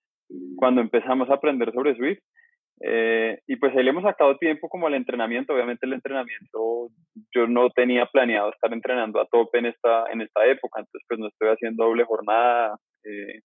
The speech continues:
también pues el trabajo normal, porque pues el Nariño desafortunadamente no es un, un trabajo full time para ninguno de los dos, sino pues es, es un hobby que lo hacemos en los almuerzos,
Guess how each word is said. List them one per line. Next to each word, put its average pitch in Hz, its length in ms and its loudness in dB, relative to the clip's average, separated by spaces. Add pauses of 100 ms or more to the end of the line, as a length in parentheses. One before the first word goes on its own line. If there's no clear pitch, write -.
también 117 380 2
pues - 140 0
el 131 120 0
trabajo 113 360 6
normal, 113 400 0
porque 123 180 -10
pues 120 220 -10
el 120 100 -8
Nariño 107 380 -6
desafortunadamente 110 840 -8
no 117 240 2
es 117 200 2 (100)
un, 113 240 -8 (380)
un 120 160 -2
trabajo 117 800 4 (340)
full 120 220 -4
time 117 260 0
para 123 180 0
ninguno 110 320 -4
de 117 100 -2
los 107 100 -4
dos, 107 180 -2
sino 117 240 -8
pues 110 140 -6
es, 101 160 -2 (140)
es 113 120 -2
un 113 140 -2
hobby 127 400 4
que 127 320 2
lo 107 100 2
hacemos 107 360 -2
en 127 80 -2
los 127 140 0
almuerzos, 113 600 -2